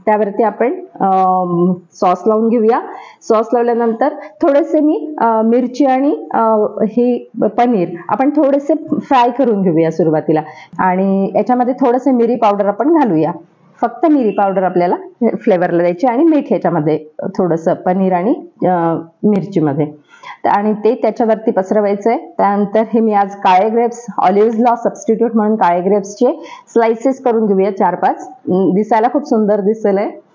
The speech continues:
आणि ते वा-, पसरवल्यानंतर त्यावरती आपण चीज घालणार आहोत. हे mozzarella चीजची थोडीशी प्रोसिजर सांगते. अ, फुल फॅट मिल्क घ्यायचं आहे, पूर्ण, अ, साई सगट दूध घ्यायचं आहे.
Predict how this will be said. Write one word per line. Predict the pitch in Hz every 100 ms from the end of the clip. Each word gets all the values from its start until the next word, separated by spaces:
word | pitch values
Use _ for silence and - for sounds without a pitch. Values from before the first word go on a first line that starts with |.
| _ -
आणि | 180 180 185 185 185 190 - 220
ते | 226
वा-, | 208
पसरवल्यानंतर | - 220 220 214 214 214 196 240
त्यावरती | - 208 190 185 202
आपण | 185 294 330 - -
चीज | 247 233 185
घालणार | 175 165 165
आहोत. | 156 151
हे | - - 233
mozzarella | 233 214 226 254 254
चीजची | 262 254 262 247
थोडीशी | 233 247 226 254
प्रोसिजर | 220 202 214 208
सांगते. | 208 226 208 208 277 - - - -
अ, | 202 202 196 196
फुल | - 311 349
फॅट | 285 226 226
मिल्क | 214 202 202 208
घ्यायचं | 196 180 165 185
आहे, | 180 233 339 - -
पूर्ण, | 254 269 262
अ, | 254 254 196 190 190 190
साई | 190 - 185 214
सगट | 220 202 226 226
दूध | 190 214
घ्यायचं | 180 208 180 226
आहे. | 302